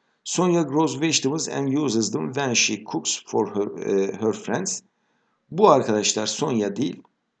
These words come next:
Bu işi yapan, e, Sam'di. Dolayısıyla bu da ne olacak? False olacak diyorum. Peki arkadaşlar, yani More to Read bir serisinde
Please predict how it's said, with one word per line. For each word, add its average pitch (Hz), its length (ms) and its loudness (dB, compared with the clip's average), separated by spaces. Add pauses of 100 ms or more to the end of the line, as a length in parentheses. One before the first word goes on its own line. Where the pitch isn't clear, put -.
Bu 151 140 4
işi 101 240 2
yapan, 110 520 -2 (460)
e, 101 380 0
Sam'di. 131 840 2 (280)
Dolayısıyla 107 540 4
bu 131 80 -2
da 110 100 2
ne 113 140 2
olacak? 120 540 -2 (260)
False - 500 -2 (260)
olacak 101 440 -2
diyorum. - 260 -10 (1500)
Peki 127 280 6
arkadaşlar, 101 480 0
yani 143 280 2
More 135 320 2
to 120 120 -2
Read 131 400 -4
bir 113 320 -2
serisinde 101 840 -2